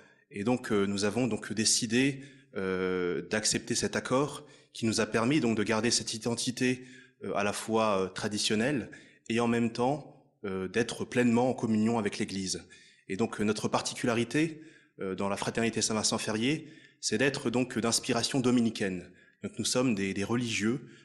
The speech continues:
euh, qui se situent donc dans la, dans la filiation, euh, dominicaine. Et, euh, donc voilà, nous, nous essayons de, de vivre au quotidien de l'esprit de Saint Dominique,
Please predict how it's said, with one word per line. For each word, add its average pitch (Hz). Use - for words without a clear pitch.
euh, 92
qui -
se 98
situent -
donc 110
dans 98
la, 90
dans 90
la 92
filiation, 131
euh, 85
dominicaine. 107
Et, 117
euh, 85
donc 101
voilà, 98
nous, 95
nous 92
essayons 113
de, 98
de 95
vivre 101
au 214
quotidien 123
de 98
l'esprit 110
de 107
Saint 117
Dominique, 104